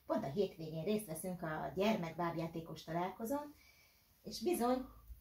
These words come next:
őket visszük magunkkal, a Hetet egy csapásra olvasható, és talán ismeritek ezt a mesét, gyerekek, ez egy magyar népmese, a Hetet egy csapásra, ő benne az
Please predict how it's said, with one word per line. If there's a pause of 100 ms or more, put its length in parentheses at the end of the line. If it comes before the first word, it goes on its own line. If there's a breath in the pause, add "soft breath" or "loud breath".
(180)
őket
visszük
magunkkal,
a
Hetet
egy
csapásra
olvasható,
és
talán
ismeritek
ezt
a
mesét,
gyerekek,
ez
egy
magyar
népmese, (580 loud breath)
a
Hetet
egy
csapásra, (680 soft breath)
ő
benne
az